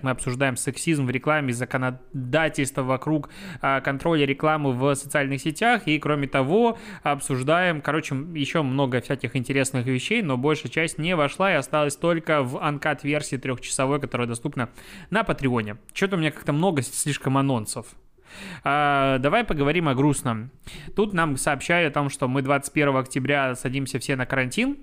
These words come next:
Мы не сели. Хорошо. В итоге садимся сейчас, потому что Собянин уже потреб-, ну, он, т-, есть формулировка, во всех сми пишут, потребовал от работодателей перевести на удаленку не менее тридцати процентов сотрудников с пятого по двадцать восьмое октября.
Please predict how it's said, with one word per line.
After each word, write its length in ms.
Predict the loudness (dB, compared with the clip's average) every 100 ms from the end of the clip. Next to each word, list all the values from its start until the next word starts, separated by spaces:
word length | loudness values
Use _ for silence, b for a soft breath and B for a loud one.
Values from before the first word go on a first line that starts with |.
| -8
Мы 200 | -2 2
не 120 | 2
сели. 400 | 0 0 -2 -4 -10 -18 _ -20
Хорошо. 600 | -6 -2 0 -2 -6 -10 B B B B
В 100 | 0
итоге 280 | 2 0 0
садимся 500 | 0 0 -2 -2 -2
сейчас, 500 | 0 0 2 0 -2
потому 340 | -2 -2 -2
что 340 | -2 2 2 2
Собянин 460 | 0 0 0 0
уже 320 | 0 2 2
потреб-, 360 | 0 -2 -2 0
ну, 220 | 0 -2 -6 B B -2
он, 360 | 0 0 -4
т-, 300 | -12 -8 -8 -6 0
есть 280 | 2 2
формулировка, 640 | 0 0 2 2 2 0 0
во 100 | 0
всех 240 | 0 -2
сми 220 | 0 0
пишут, 340 | 0 -2 -2 -2
потребовал 640 | 0 2 2 2 2 2 2
от 140 | 2 2
работодателей 720 | 0 0 0 2 0 0 -2
перевести 420 | 0 -2 -2 -2
на 100 | -2
удаленку 480 | 0 0 0 0 -2
не 100 | -2
менее 220 | -2 -2
тридцати 320 | -4 -4 -4
процентов 440 | -4 -4 -4 -6 -4
сотрудников 580 | -4 -2 -2 -2 -4 B -16 -16
с 100 | -6
пятого 560 | -2 0 0 -2 -4 -2
по 120 | -2
двадцать 280 | 0 -4 -2
восьмое 540 | -4 0 2 2 2 -2
октября. 540 | -2 0 2 0 -2